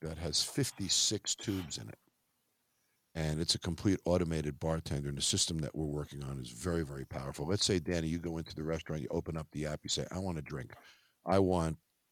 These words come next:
ounce of vodka, ounce of this, to this, to this, to this." And it says, "Is this the drink you want?" Name it. Danny's cocktail. I name it. I push a button. The computer makes me that drink flawlessly. It's brought to my table.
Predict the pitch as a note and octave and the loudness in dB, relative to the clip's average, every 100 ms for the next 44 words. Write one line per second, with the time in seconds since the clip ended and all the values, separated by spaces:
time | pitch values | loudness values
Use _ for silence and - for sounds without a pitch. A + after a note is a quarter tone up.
0 | _ _ - F2 F2 E2 F2+ F2+ F2 F2+ | _ _ 0 2 4 2 4 2 2 -2
1 | - - D#2 D#2 D2 D2 F2+ - - E2 | -4 -6 -4 -2 -2 0 0 0 2 2
2 | E2 - F2 D#2 - - B1+ A#1+ - _ | 2 2 2 2 -2 -2 -2 -2 -8 _
3 | _ _ _ _ _ _ _ - D#2+ D#2+ | _ _ _ _ _ _ _ -2 2 4
4 | - D#2+ E2+ E2 - - G#2+ A2 G#2+ A2 | 6 4 4 0 2 4 4 4 4 4
5 | G#2 A2+ - G2 A2+ A#2+ D#2+ - _ _ | 4 2 0 6 10 10 8 -4 _ _
6 | _ _ - D3 D#3+ D3 - C3 G#2 - | _ _ 10 12 12 10 8 8 8 6
7 | E2 G#1+ - _ _ - E2+ G2 A#2 A#2+ | 2 2 -6 _ _ -4 0 2 4 4
8 | B2 E2+ F2 B2 - F2+ G2+ - G2 _ | 2 -2 0 2 2 2 0 0 -10 _
9 | _ - - F2 - A2 F#2+ E2+ F#2 - | _ -10 -4 -2 6 8 8 6 6 6
10 | F#2 E2+ E2+ - F2 D#2 - G2 F2 E2+ | 4 6 4 4 0 -2 2 6 6 4
11 | E2 D#2+ - D#2 D2+ C#2+ C#2+ - A#1+ - | 2 0 -2 -6 -6 -6 -6 -4 -6 -6